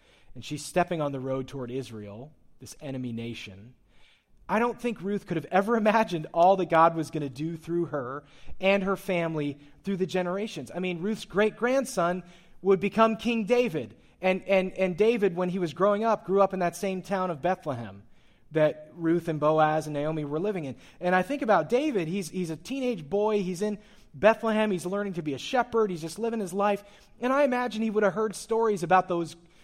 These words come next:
you know, heathen Moabites, those losers who live across the Dead Sea, and, you know, just these terrible, nasty Moabites. And I, I wonder if he ever thought to himself, "You know, I think my great-grandmother Ruth was a Moabite. I,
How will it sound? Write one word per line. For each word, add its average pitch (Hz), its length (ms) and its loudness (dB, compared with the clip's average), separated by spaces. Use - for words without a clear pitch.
you 175 100 -4
know, 156 140 4
heathen 233 460 2
Moabites, 190 680 6
those 160 320 -4
losers 196 580 0
who 196 100 0
live 190 140 0
across 190 420 4
the 185 100 -2
Dead 180 320 2
Sea, 190 340 -2
and, 143 140 -4
you 160 100 -6
know, 156 260 4
just 170 260 -6
these 165 240 -6
terrible, 190 500 0
nasty 185 480 -4
Moabites. 175 640 4
And 180 100 -2
I, 233 220 -2
I 190 180 -4
wonder 226 320 -4
if 202 80 -4
he 208 80 -2
ever 190 160 -2
thought 180 220 0
to 180 80 -8
himself, 160 280 -4
"You 208 60 -8
know, 226 40 -4
I - 20 -6
think 240 180 -6
my 220 140 -6
great-grandmother 165 640 -8
Ruth 131 260 -10
was 107 160 -12
a 101 60 -14
Moabite. 104 500 -18
I, - 80 -18